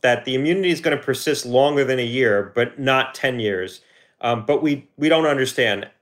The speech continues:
the, the answer to that question. We certainly don't, we certainly don't know the answer to that question in the setting of naturally acquired immunity, because we're doing a, a poor job of studying people who've been naturally infected in perpetuity.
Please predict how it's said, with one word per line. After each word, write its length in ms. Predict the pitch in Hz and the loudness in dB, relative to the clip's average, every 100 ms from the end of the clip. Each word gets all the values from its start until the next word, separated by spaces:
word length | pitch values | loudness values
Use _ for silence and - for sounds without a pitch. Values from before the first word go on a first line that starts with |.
| _ - | _ -8
the, 200 | 117 117 | -4 -4
the 180 | 120 120 | -2 -2
answer 140 | 120 | 0
to 120 | 123 | -2
that 60 | 107 | 0
question. 240 | 113 110 | -2 -2
We 60 | 110 | -6
certainly 360 | - 240 240 175 | 0 2 4 4
don't, 400 | 170 147 135 - | 2 2 -2 -4
we 180 | 147 160 | -2 0
certainly 320 | 190 247 196 | 2 2 2
don't 160 | 160 151 | 2 2
know 140 | 139 | 2
the 160 | 127 135 | 2 2
answer 160 | 131 | 0
to 60 | 135 | 0
that 200 | 123 120 | 0 2
question 300 | 131 123 127 | 0 0 -4
in 60 | 117 | -4
the 80 | 110 | -4
setting 340 | 127 123 117 | -2 0 2
of 300 | 107 101 101 _ _ _ - | 2 0 -4 _ _ _ -6
naturally 540 | 120 139 143 - 117 104 | 0 2 0 -2 -2 -2
acquired 360 | - 107 101 | 0 0 0
immunity, 360 | 98 98 98 107 | 0 -4 -2 -4
because 240 | 110 107 | -6 -8
we're 80 | 113 | -6
doing 200 | 120 113 | -4 -2
a, 120 | 110 - | -4 -6
a 60 | 107 | -8
poor 380 | - 147 135 110 | -4 0 0 0
job 360 | 127 113 113 | 0 2 2
of 160 | 107 - | 0 -4
studying 580 | - 120 123 117 101 95 | -2 0 2 0 -2 -4
people 280 | 113 117 | -8 -6
who've 160 | 107 98 | -6 -4
been 120 | 107 | -2
naturally 440 | 107 110 110 110 104 | 0 0 -2 -4 -4
infected 500 | 98 120 120 110 101 | -2 -2 -2 -6 -10
in 80 | |
perpetuity. 720 | 101 110 - 147 139 104 - | -8 -8 -8 -4 -2 -2 -4